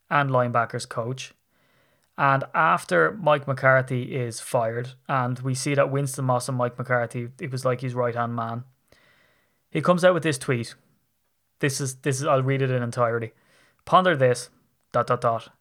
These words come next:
What championship teams have are great leadership, period.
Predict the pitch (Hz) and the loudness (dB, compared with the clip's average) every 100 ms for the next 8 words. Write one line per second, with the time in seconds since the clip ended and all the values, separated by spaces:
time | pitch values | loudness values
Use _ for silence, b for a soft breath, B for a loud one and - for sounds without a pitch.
0 | b b b - 165 175 - 180 185 196 | b b b 2 2 2 0 0 0 -2
1 | - 165 - 147 147 131 131 123 120 - | -2 -4 -4 -2 -2 0 2 4 2 0
2 | 143 123 131 127 127 120 113 117 123 - | -2 0 0 0 -2 -6 -6 -6 -8 -12
3 | - _ _ _ - 135 123 117 - | -20 _ _ _ -2 0 0 -4 -10